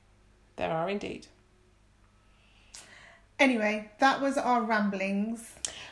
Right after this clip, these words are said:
Speaker 1: What I did want to say was, we had a very nice message on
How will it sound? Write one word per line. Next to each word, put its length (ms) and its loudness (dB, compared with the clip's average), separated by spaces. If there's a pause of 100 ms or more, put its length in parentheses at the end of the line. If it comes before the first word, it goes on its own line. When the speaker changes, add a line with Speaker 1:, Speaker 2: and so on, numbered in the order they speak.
(120)
Speaker 1:
What 120 8
I 40 4
did 180 4
want 160 2
to 60 -6
say 300 -2
was, 560 -2 (100)
we 200 2
had 280 0
a 60 -6
very 220 2
nice 280 -2
message 480 -4
on 300 0